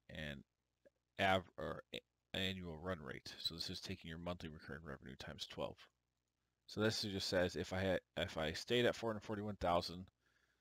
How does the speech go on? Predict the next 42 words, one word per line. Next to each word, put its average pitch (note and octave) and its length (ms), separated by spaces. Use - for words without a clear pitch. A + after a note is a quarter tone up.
then F2+ 120
in E2+ 100
twelve F#2 320
months E2 280
I'd C2 180
have E2 160
five - 260
point - 160
two - 220
million. C#2 280
So - 200
that's D#2+ 200
what F2 180
annual D#2+ 320
run G#2+ 200
rate G#2 220
is. G2 380
Now A2+ 240
here's A#2+ 280
what A2+ 140
I G2+ 60
just G#2 220
described G2 440
with F#2+ 100
the - 60
transaction F2 680
fee. F#2+ 220
So - 160
the D2 120
count - 380
of - 100
transactions, G#2+ 880
the F2 100
volume, F#2+ 560
and E2 140
then D#2 80
the C#2+ 80
fees D#2+ 500
earned E2 220
by B1+ 120
the B1 80
platform. - 580